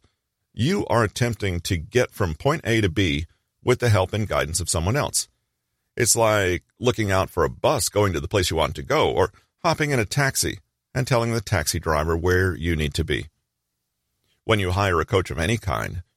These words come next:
you're not engaging in therapy or consulting, and the coach never tells you what to do, but engages you in a conversation, asks you questions, and helps you figure out what you're trying to achieve.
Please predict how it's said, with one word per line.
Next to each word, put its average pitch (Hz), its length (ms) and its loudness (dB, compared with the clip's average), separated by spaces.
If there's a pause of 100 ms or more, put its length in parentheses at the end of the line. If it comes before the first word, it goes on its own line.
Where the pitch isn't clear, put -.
(240)
you're 110 140 2
not 135 220 0
engaging 101 580 0
in 104 120 0
therapy 85 640 0
or 73 100 0
consulting, 92 680 -2 (240)
and 131 160 0
the 123 60 -2
coach - 400 -4
never 104 340 0
tells 120 380 0
you 101 80 -4
what 71 160 0
to 65 80 -10
do, 104 320 0
but 92 220 0 (440)
engages 110 760 0
you 82 260 2
in 92 120 0
a 78 60 -2
conversation, 120 720 -2 (480)
asks - 460 0
you 71 100 -6
questions, 113 560 0 (460)
and 127 140 0
helps - 180 0
you - 60 -6
figure 190 260 -2
out 165 160 2 (220)
what 85 320 -2
you're 120 120 -2
trying 143 280 0
to 123 100 2
achieve. - 480 -4